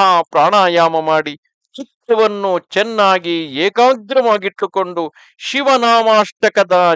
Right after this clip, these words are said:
ಜಪ ಮಾಡಬೇಕು. ಪುನಃ ಭಾವನೆಯಿಂದ ನಾಭಿಯಲ್ಲಿ ಎಂಟು ಆಹುತಿಯನ್ನು ಹವನ ಮಾಡಿ, ಪೂರ್ಣಾಹುತಿ ಹಾಗೂ ನಮಸ್ಕಾರ ಪೂರ್ವಕ ಎಂಟು ಹೂವುಗಳನ್ನು ಏರಿಸಿ, ಅಂತಿಮ ಅರ್ಚನೆಯನ್ನು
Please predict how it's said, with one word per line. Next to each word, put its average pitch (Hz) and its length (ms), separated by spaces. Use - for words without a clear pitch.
ಜಪ 143 220
ಮಾಡಬೇಕು. 165 640
ಪುನಃ 240 340
ಭಾವನೆಯಿಂದ 190 800
ನಾಭಿಯಲ್ಲಿ 170 840
ಎಂಟು 220 480
ಆಹುತಿಯನ್ನು 170 1000
ಹವನ 160 380
ಮಾಡಿ, 156 340
ಪೂರ್ಣಾಹುತಿ 233 1000
ಹಾಗೂ 196 500
ನಮಸ್ಕಾರ 202 760
ಪೂರ್ವಕ 175 480
ಎಂಟು 214 420
ಹೂವುಗಳನ್ನು 170 1000
ಏರಿಸಿ, 151 500
ಅಂತಿಮ 240 540
ಅರ್ಚನೆಯನ್ನು 180 800